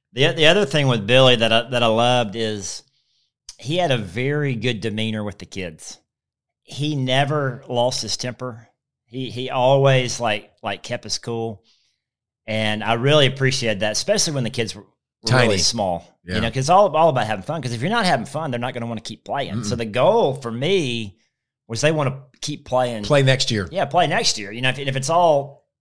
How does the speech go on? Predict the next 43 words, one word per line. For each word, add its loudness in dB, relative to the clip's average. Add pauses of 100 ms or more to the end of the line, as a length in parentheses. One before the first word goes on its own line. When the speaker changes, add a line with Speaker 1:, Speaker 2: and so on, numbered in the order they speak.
(120)
Speaker 1:
you -10
know, -6
so -6
serious, -6
I -8
mean, -10 (580)
I -4
mean, 4
as 2
soon 2
as 0
the -2
game's 0
over, -2
what -4
they're -2
thinking -4
about 0
is, -8
is -10
going -4
to -2
ski, 0
Speaker 2:
Snacks. 2
Speaker 1:
ski -2
bobs. -2 (100)
Speaker 2:
Yeah, 2
Speaker 1:
We, 2
we 2
had 4
Speaker 2:
or 4
Speaker 1:
ski 2
bobs 6
Speaker 2:
snacks. 2
Speaker 1:
out 4
at -2
Bay 2
Creek, -4
man, -4
the -8
snow -4
cones. -6
Speaker 2:
Yeah. -4